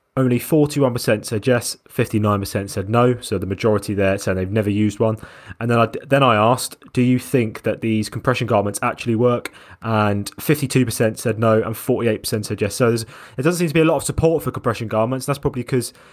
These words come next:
one, you either see them as these really expensive, sciencey looking things, or you just don't believe that wearing a pair of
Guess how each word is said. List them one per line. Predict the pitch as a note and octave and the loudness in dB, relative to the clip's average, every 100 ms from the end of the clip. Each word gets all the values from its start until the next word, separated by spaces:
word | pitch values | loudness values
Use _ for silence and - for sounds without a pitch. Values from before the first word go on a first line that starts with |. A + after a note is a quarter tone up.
| - - | -20 -4
one, | C3 D3 | 2 2
you | D3 C#3 | 4 4
either | C3+ | 4
see | - C3+ | 0 -2
them | A#2+ | 0
as | A#2 | -2
these | A#2 G#2+ | -4 2
really | B2+ B2 | 2 4
expensive, | B2 - A#2+ A#2 A2+ A#2+ G#2+ | 0 0 -2 -2 -2 -2 -2
sciencey | - B2+ A#2+ A2+ G#2+ | 0 2 2 0 -4
looking | G#2 G#2 | -4 -6
things, | A2 G#2 G2 | -4 -4 -4
or | C#3 B2 A2+ | 0 2 2
you | G#2 | 0
just | A2+ | -4
don't | - A#2+ A#2+ | 0 -2 0
believe | A#2 A2 G#2+ | 2 2 0
that | G#2 F2 | -2 -2
wearing | A2+ G#2+ G#2 | 0 0 0
a | G2+ | -2
pair | G2+ A2+ G#2+ | 0 0 2
of | G2+ G2 | 0 -2